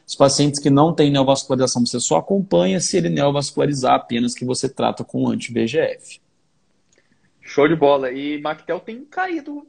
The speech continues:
Speaker 2: legal, assim. Eu acho que caíram umas três questões aí nos últimos cinco anos de Mactel, tá, pessoal? Uma doença
Speaker 1: É
Speaker 2: boa pra
Speaker 1: verdade.
Speaker 2: você gravar aí essas, a, os detalhes de Mactel aí.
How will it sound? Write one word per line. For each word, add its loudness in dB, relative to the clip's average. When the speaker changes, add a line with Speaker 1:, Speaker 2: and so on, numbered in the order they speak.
Speaker 2:
legal, -6
assim. -18
Eu -16
acho -18
que -20
caíram -16
umas -20
três -16
questões -14
aí -8
nos -10
últimos -12
cinco -10
anos -4
de -12
Mactel, 0
tá, 0
pessoal? -10
Uma -14
doença -6
Speaker 1:
É -2
Speaker 2:
boa 0
pra 2
Speaker 1:
verdade. 2
Speaker 2:
você -6
gravar -6
aí -14
essas, -18
a, -16
os -20
detalhes -4
de -18
Mactel -8
aí. -10